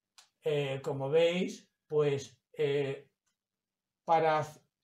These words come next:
que tenga sentido utilizar esta expresi-, este tiempo,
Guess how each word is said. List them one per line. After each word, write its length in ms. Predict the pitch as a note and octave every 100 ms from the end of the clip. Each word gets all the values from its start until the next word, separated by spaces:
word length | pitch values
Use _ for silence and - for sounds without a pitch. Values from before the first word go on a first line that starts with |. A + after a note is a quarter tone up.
| -
que 120 | D3+
tenga 400 | E3+ F#3 F#3 F3+ F3+ F3 - _ _ _ _ _ _ _ _ _ _
sentido 640 | - - E3 D3+ A3 E3+
utilizar 600 | C#3+ C#3 C#3+ C#3+ C#3+ D#3+ F3
esta 280 | E3 - F3
expresi-, 440 | D#3 - F3 - G3
este 380 | E3+ - - F3 E3+ E3+ -
tiempo, 360 | G#3+ G#3 G3+ G#3+